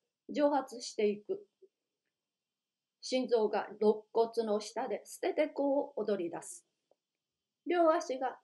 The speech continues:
タコのうなりのように振動を始める。これはたまらん。いきなり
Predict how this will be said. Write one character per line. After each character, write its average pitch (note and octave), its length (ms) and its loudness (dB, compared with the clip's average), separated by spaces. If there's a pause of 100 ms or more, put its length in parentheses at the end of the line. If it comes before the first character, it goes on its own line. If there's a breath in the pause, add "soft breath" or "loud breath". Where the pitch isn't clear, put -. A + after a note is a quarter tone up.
(120)
タ A#3+ 140 2
コ G#3 180 -2
の F3+ 380 -6
う A3+ 100 -4
な A3 180 0
り G3 140 -2
の F#3+ 180 -4
よ E3+ 260 -4
う - 60 -10
に G#3+ 160 -8 (240)
振 D4 320 4
動 C#4 240 8
を D4 60 0
始 A#3 300 -6
め A3+ 120 -2
る。 G#3 180 -4 (840)
こ - 160 0
れ F#4 120 2
は E4 220 4
た - 240 -6
ま B3+ 140 2
ら A#3 120 -4
ん。 G#3 140 -8 (640)
い B3 100 -2
き D4+ 120 2
な D4 120 6
り D4 140 0